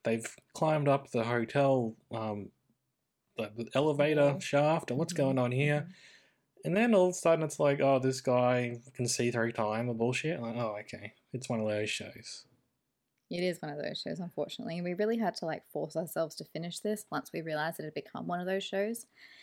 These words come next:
Speaker 2: And I think that made us angry because, like, there are so many good shows out there and we only have a limited amount of time in our short lives. And just,
Speaker 1: Mm.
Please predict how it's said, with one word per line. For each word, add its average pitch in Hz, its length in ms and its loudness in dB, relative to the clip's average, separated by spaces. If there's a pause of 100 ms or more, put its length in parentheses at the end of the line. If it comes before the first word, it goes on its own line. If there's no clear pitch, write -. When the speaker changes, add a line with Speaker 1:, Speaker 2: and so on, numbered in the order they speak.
(280)
Speaker 2:
And 254 80 2
I - 20 4
think 330 180 -6
that - 120 -8
made 311 140 2
us 277 80 -2 (100)
angry 165 500 -4
because, 226 340 -4
like, 240 320 -4 (420)
there 262 200 -2
are 269 40 0
so 330 220 -6
many 311 180 4
good 175 200 -2
shows 156 580 -4
out 160 180 -6
there 185 300 -8 (180)
and 190 440 -4
we 226 40 -2
only 247 140 4
have 226 160 -2
a 196 40 0
limited 175 300 -6
amount 165 220 -4
of 160 100 -10
time 156 240 -4
in 156 80 -4
our 156 120 -4
short 151 260 -10
lives. 147 420 -8 (600)
And 233 160 2
just, - 280 -6
Speaker 1:
Mm. 117 220 -2